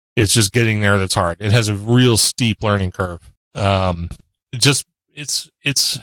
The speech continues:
I don't know. It's goofy the way it's put together, but once you do it and actually get it to work, it, it all makes sense.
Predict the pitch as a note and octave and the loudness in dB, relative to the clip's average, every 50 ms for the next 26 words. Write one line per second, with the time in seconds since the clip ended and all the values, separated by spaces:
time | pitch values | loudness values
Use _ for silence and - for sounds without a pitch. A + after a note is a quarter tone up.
0 | - - - C3+ A#2+ A2+ G#2+ G2+ F#2+ F#2 F2+ G#2 A2+ A2 - - - G3 G#3 E3 | -12 -8 -4 -2 0 0 0 -2 -2 -6 -8 -6 -4 -6 -4 0 2 4 4 6
1 | F3+ E3 D3 C#3+ C3+ C3 B2 - - - C#3 A#2+ - A2 - A#2 A2+ A2 G#2+ G#2 | 4 4 4 4 2 2 2 0 -2 -4 -4 -4 -4 -2 -2 0 2 2 2 2
2 | G2 G#2 G2+ G#2 A2+ B2 C3 C3 - C3 A2+ G#2 - A2+ A2+ A#2 A#2+ A#2 A2 G#2 | 2 0 -2 2 2 2 2 2 0 -2 -2 0 2 4 4 6 4 4 2 2
3 | G2+ G#2 G#2+ - - A2 G2+ - A2+ G2+ G2+ - G#2 G2 F#2 G#2 G#2 G#2+ G#2+ - | 2 2 0 0 -2 -4 0 2 2 0 0 0 -2 -2 2 2 4 4 2 0
4 | A#2 G2+ _ - C3 A2 G#2 G2 F#2 F2+ F2+ F2 - - - G2+ F#2 E2+ E2 - | -4 -8 _ -2 0 2 2 2 2 0 -2 -4 -2 -2 -4 -4 -4 -6 -6 -8
5 | - | -8